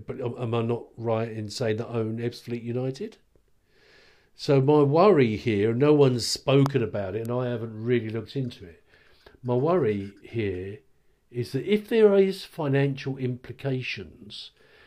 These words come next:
and if it ever came down to the, to asset stripping or asset seizing, would that leave our club,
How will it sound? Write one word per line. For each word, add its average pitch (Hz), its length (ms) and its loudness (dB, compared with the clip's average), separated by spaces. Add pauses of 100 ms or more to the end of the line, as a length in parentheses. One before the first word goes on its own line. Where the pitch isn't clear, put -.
(240)
and 131 160 2
if 165 140 0
it 190 80 2
ever 180 240 2
came 156 320 -2
down 139 400 4
to 131 600 0
the, 120 520 2 (1600)
to - 220 -10
asset 131 480 -4 (300)
stripping 113 800 -10
or 107 180 -6
asset 113 440 -8 (200)
seizing, 139 880 -4 (3000)
would 135 120 -8
that 180 200 0
leave 143 460 2
our 135 280 2
club, 117 360 -6